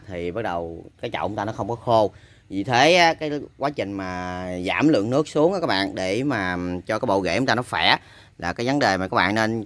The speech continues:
chú trọng ha. Thì đầu tiên là chúng ta chỉ, à, tưới đủ cái lượng nước. Các bạn thấy nè, giống như đây là mình tưới là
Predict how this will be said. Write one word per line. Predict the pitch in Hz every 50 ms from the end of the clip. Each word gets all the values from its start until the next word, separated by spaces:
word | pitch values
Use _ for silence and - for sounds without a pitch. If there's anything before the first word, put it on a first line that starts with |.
| - -
chú | 165 175
trọng | - - 80 90 107
ha. | 127 135 131 104 - - _ _ _ _ _ _ _ _ _
Thì | 101 98
đầu | 101 98 98 98
tiên | - 120 123 123 117
là | 110 98
chúng | 92 127 143 139
ta | 135 120 113
chỉ, | 98 104 104 127 147
à, | 151 127 117
tưới | - - 131 143 165 196 233 240 - - _ _ _
đủ | 87 90 95 123 147 185
cái | 180 139
lượng | 98 98 104 120
nước. | 143 185 226 - - _ _ _ - -
Các | 139
bạn | 120 113 113 117 117 120 120
thấy | 139 127 139 185
nè, | 196 170 107 90 - _ _ _ _ _ _ _ _ - - _ _
giống | 110 131 147
như | 147
đây | 131 117 110
là | 107 101
mình | 95 95 95
tưới | 98 113 131 151 160
là | 131 101 98 92